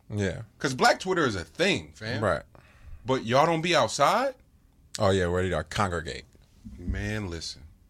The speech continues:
Speaker 2: I'm going for R and B singer.
Speaker 1: Hmm?
Speaker 2: I'm, fuck rap. Freddie Gibbs started it.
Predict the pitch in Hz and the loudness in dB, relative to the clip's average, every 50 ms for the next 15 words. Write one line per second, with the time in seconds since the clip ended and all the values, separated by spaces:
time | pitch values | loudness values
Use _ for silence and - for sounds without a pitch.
0 | _ _ - - _ _ - - _ _ - - - _ - - - - - - | _ _ -20 -20 _ _ -20 -20 _ _ -20 -20 -20 _ -20 -20 -20 -20 -20 -20
1 | - - - _ _ - - _ - - - - - - _ - - - - 120 | -20 -20 -20 _ _ -20 -20 _ -20 -20 -20 -20 -20 -20 _ -20 -18 -4 0 2
2 | 123 131 113 101 95 90 90 - 101 87 87 90 85 82 82 85 87 85 - - | 2 2 2 0 0 -2 -2 -2 -2 -2 0 0 -2 -4 -6 -8 -10 -10 -12 -12
3 | 76 78 - 80 - - - _ _ _ _ - - - _ _ _ _ _ _ | -14 -16 -18 -20 -20 -20 -20 _ _ _ _ -20 -20 -20 _ _ _ _ _ _
4 | _ - _ _ _ _ _ - - _ - - - - - - - - _ _ | _ -20 _ _ _ _ _ -20 -20 _ -20 -20 -20 -20 -20 -20 -20 -20 _ _
5 | - - 165 247 311 - _ _ _ - - - _ _ _ _ _ - 98 92 | -4 -2 -2 -2 -2 -6 _ _ _ -20 -20 -20 _ _ _ _ _ -12 -10 -8
6 | 92 95 - - - - _ - - - - 131 - 165 185 - - - _ _ | -8 -8 -10 -14 -20 -20 _ -20 -8 -4 -4 -2 0 0 0 0 -2 -6 _ _
7 | _ _ _ _ _ _ _ _ _ _ _ _ _ _ - - 104 110 107 95 | _ _ _ _ _ _ _ _ _ _ _ _ _ _ -6 -4 -4 -4 -2 0
8 | 117 127 139 135 - - - 143 156 165 165 165 180 175 - - | 0 0 0 -2 -2 0 4 4 4 4 4 2 -2 -2 -4 -10